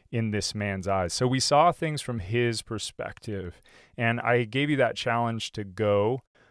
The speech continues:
um, and spend some time reflecting on what God has done in your life, how he has written a very specific and unique story in your life.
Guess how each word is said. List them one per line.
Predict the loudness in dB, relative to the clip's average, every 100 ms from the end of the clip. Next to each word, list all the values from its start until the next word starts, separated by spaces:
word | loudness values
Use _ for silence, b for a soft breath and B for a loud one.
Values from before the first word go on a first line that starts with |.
| b
um, | -2 0 0
and | -4 -4
spend | 0 0 0
some | -4 -6 -6
time | -4 -2 -2 -4 -6
reflecting | -4 -4 0 -2 -2 -6 -4
on | -2
what | -2 -2
God | 2 4 4
has | 0 -6 -4
done | -4 -2 -4
in | -8 -10
your | -8 -8 -6
life, | -6 -8 -10
how | -4 0 0
he | 0 -6 -6
has | -2 0 0 -4 b b -10
written | -4 2 2 0 -8 -6
a | -8
very | 0 2 4 2
specific | -4 -6 -6 -4 -4 -2 -4 -4
and | -6
unique | -4 -4 -4 -6
story | -8 -6 -2 0 0 -4 -6
in | -8
your | -8 -6 -4 -4
life. | -4 -4 -8 -14